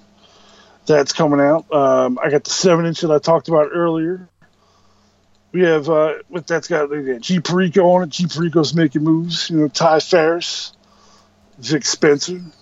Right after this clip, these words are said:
uh, fucking Daniel Son. We got A War's album called The Spoils of War, which is years in the making. Like, uh, we did a song with Scarface and Anthony Hamilton.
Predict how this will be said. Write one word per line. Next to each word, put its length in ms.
uh, 500
fucking 420
Daniel 380
Son. 480
We 160
got 400
A 160
War's 420
album 400
called 220
The 80
Spoils 520
of 120
War, 480
which 400
is 540
years 540
in 100
the 60
making. 580
Like, 220
uh, 160
we 80
did 180
a 60
song 320
with 100
Scarface 800
and 80
Anthony 400
Hamilton. 640